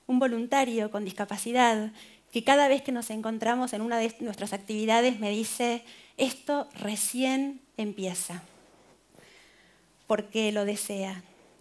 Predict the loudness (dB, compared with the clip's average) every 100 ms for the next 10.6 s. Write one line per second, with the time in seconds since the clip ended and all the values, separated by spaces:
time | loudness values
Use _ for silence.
0 | _ -8 -4 -4 -4 -4 -6 -12 -18 -20
1 | -20 _ _ _ _ _ _ _ _ _
2 | _ _ _ _ _ _ _ -20 -20 -20
3 | -20 _ _ -4 -2 0 2 4 2 0
4 | -6 -10 -20 -20 -20 _ _ _ _ _
5 | _ -20 -20 -20 _ -2 0 0 0 0
6 | -2 0 0 0 0 0 0 -2 -4 -6
7 | -4 -4 -4 -2 -2 -2 -6 -8 -4 -4
8 | -4 -10 -12 -14 -18 _ _ _ _ _
9 | _ _ -20 -20 -6 2 4 2 0 -6
10 | -2 -2 -2 -6 -8 -10